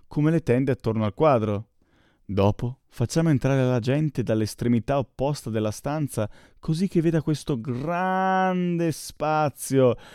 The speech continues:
e collocato ad un'estremità quel piccolo quadro. Non potranno fare a meno di subire una specie di cave-in.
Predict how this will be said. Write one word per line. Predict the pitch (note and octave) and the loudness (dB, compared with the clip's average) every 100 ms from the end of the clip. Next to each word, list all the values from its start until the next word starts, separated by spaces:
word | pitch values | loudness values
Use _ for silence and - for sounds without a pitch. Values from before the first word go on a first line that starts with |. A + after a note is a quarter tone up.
| - - | -20 -10
e | C#3+ | -2
collocato | D#3+ D3 - E3 D3+ | 4 4 4 0 2
ad | B2 | 2
un'estremità | C3+ B2 - C3 C3 D#3+ D#3+ - _ _ | 2 0 0 0 2 0 -2 -6 _ _
quel | - A3 G#3 - _ | -6 -2 -2 -4 _
piccolo | - - C#4+ B3 _ - A3 G3 | -20 -16 -8 -8 _ -4 0 0
quadro. | - G3+ G3 F#3 D#3 D#3 C#3 C3+ _ _ _ _ _ _ - | 0 0 2 0 0 0 0 -4 _ _ _ _ _ _ -4
Non | F#3 | -2
potranno | D#3+ D#3 E3+ D3+ | 0 2 2 2
fare | C#3+ C#3 | 4 4
a | |
meno | C#3+ D#3+ C3 - - | 6 4 0 -4 -4
di | D#3+ | -4
subire | - C#3+ E3+ E3+ | 0 0 0 0
una | D3+ B2 | 2 0
specie | - - - A#2 | -2 -4 -2 -4
di | G#2 | -2
cave-in. | C#3 B2+ C#3 C3 G2 F#2+ | 0 0 2 0 0 -6